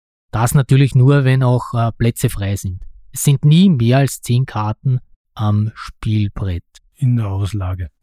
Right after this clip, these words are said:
Speaker 1: Richtig, nie mehr als zehn Karten in der Auslage. Dies jedoch nur beim Mehrspielermodus. Zum Solo-Modus kommen wir jetzt gleich.
Speaker 2: Der Solo-Modus unterscheidet sich grundsätzlich nicht vom Mehrspielermodus. Was jetzt anders ist,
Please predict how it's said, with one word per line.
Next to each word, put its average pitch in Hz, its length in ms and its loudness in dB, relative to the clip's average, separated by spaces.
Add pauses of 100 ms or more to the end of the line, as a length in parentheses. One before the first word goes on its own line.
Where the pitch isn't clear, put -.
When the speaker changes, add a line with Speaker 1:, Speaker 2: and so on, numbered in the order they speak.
(120)
Speaker 1:
Richtig, 110 380 -2
nie 117 180 2
mehr 120 220 2
als - 160 -6
zehn 120 180 0
Karten 110 280 -2
in 98 80 -2
der 98 80 -4
Auslage. 160 580 2 (720)
Dies 160 200 4
jedoch 156 320 2
nur 147 380 4 (380)
beim 120 160 -2
Mehrspielermodus. 98 960 -2 (680)
Zum 117 160 -4
Solo-Modus 123 520 2
kommen 113 280 0
wir 104 80 0
jetzt 101 220 -6
gleich. 170 360 -2 (680)
Speaker 2:
Der - 140 2
Solo-Modus 151 720 4 (260)
unterscheidet 139 800 0
sich - 300 -2 (220)
grundsätzlich 135 800 0
nicht 131 460 2 (180)
vom 151 140 0
Mehrspielermodus. 165 920 0 (560)
Was 120 340 -2
jetzt - 280 -4
anders 131 420 0
ist, 156 240 -4